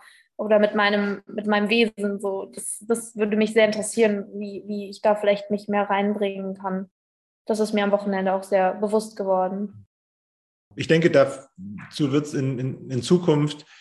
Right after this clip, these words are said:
Speaker 2: in naher Zukunft und auch in fernerer Zukunft die ein oder andere Möglichkeit geben.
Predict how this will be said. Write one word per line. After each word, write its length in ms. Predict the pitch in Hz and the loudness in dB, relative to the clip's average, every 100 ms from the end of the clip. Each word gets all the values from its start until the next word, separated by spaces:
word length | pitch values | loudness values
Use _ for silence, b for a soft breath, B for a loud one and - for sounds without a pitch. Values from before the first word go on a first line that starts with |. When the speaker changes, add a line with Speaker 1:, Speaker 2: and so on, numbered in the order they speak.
| b | b
Speaker 2:
in 100 | - | -2
naher 320 | 131 139 143 139 | 2 4 2 0
Zukunft 480 | 147 147 139 131 | -4 -2 -4 -4
und 120 | 131 120 | -6 -2
auch 160 | 123 | 0
in 400 | 123 123 113 - _ | -2 -6 -8 -14 _
fernerer 560 | - 127 139 135 127 | -2 0 4 4 4
Zukunft 500 | - 147 147 127 127 - _ _ | 2 -4 -2 -2 -4 -14 _ _
die 80 | 120 | -2
ein 160 | 107 127 | 0 0
oder 180 | 120 110 | 0 0
andere 220 | 120 110 | -2 0
Möglichkeit 640 | 120 147 165 - 147 143 | 0 -2 -4 0 -2 0
geben. 460 | 143 147 151 165 | 2 2 0 -6